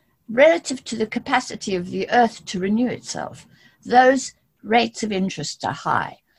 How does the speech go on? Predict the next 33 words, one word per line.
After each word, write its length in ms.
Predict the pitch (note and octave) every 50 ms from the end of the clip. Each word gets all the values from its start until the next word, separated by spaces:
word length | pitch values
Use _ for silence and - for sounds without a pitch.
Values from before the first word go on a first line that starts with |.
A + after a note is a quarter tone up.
| _ _ _ _ _ _ _
The 160 | - B3+ - _
agri-, 380 | - B3+ C#4+ C#4 C4 B3+ - _
agribusiness 760 | - C4+ C#4+ C#4 C4+ A#3+ G3+ - F3 F3+ - F#3 F#3+ F#3+ F#3 -
has 580 | - - - - - A#3+ C4 C4+ C4+ - - -
to 160 | - A#3+ G#3+
exploit 500 | G#3 E3 - - - _ F3+ E3+ E3 -
the 120 | - - E3+
land, 520 | E3+ E3 B2 A#2+ - C3 C3+ A#2+ B2 _ _ _ _ _ _ -
and 160 | - E3 E3+
we 180 | E3+ E3+ E3+ E3
get 260 | - - F#3+ - -
what 180 | - A#2 B2+ -
we 100 | - E3
see 280 | - - - G#3+ F#3+
here, 540 | G3+ G#3+ - F#4 F#4 C4+ D3 C3 - F2+ - _ _ _ _ _ _ _ _ _
the 80 | -
growth, 380 | E3 - - E3+ D#3+ E3+ E3+ - _
the 160 | _ - C#3 C#3+
expansion 640 | C#3 - - - - E3 E3+ F3 E3 - - D#3
of 100 | - C3
soil 340 | - - - F#3 E3 D3+ C#3+
erosion 680 | D3+ C#3 C3+ C3 B2 A#2+ A#2 - - - B2 B2 B2+ - _ _ _ _ _ _ _ _ _ _ - - _ _ -
and 160 | G3 G3 F#3+
erosion 500 | F#3+ F3 F3+ F3 F3 F3 E3 F3 E3+ E3+
of 160 | D#3 C3+ B2
the 160 | D3 D3+ D3+ - - _ _ _
degradation 720 | - G#3+ G#3 F3 F#3 F3+ - E3 D3+ D3+ D#3 - - D3+
of 140 | D3 C#3 C3
the 80 | C#3+ C#3+
land 380 | D3+ D#3 C#3 A2+ G2+ - - -
wherever 320 | - C#3+ C#3 C#3 D3 -
we 160 | - D3 D#3+
look. 360 | E3 G3 C4 - - _ -